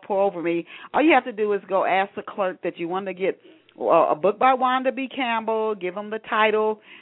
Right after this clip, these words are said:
or f-, with Love Pour Over Me, Love Pour Over Me by Denise Turney. They can order it for you from, from the distributors who carry the books, and then they'll, the bookstore will just call you and tell you that your book is in, and you can come in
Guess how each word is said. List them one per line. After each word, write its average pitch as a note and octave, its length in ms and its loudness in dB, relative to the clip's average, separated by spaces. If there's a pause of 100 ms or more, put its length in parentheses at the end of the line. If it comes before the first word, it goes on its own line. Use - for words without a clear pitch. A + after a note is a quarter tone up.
(160)
or G3 200 4
f-, - 60 -18
with G3 220 0
Love G3+ 280 4
Pour G3 140 0
Over F#3+ 160 -2
Me, F#3 280 -6
Love F3+ 260 0
Pour G3 100 0
Over F#3 100 -2
Me F3+ 120 -8
by E3+ 180 4
Denise E3+ 360 -4
Turney. G#3 380 -6 (320)
They B3 240 6
can A3 120 -8
order G3+ 360 -4
it D3+ 140 -8
for E3 180 -6
you D3+ 280 -10
from, E3+ 320 -8
from E3+ 180 -8
the D#3+ 80 -2
distributors D#3+ 720 -4
who E3+ 80 -16
carry D3+ 340 -4
the D3+ 100 -4
books, D3+ 300 -4 (460)
and E3 240 2
then F3 160 4
they'll, E3+ 240 4
the E3 140 0
bookstore F#3+ 340 -6
will E3+ 80 2
just E3 180 -6
call F#3 240 0
you D#3+ 140 -2
and D#3 80 -8
tell F#3 160 -6
you D#3+ 160 -6
that C#3 260 -6
your B3+ 80 -8
book G#4 220 -2
is D3+ 160 -10
in, D3 160 -8
and D3+ 100 -10
you F3 80 -10
can F3+ 140 -12
come D#3+ 240 -8
in D#3+ 220 -6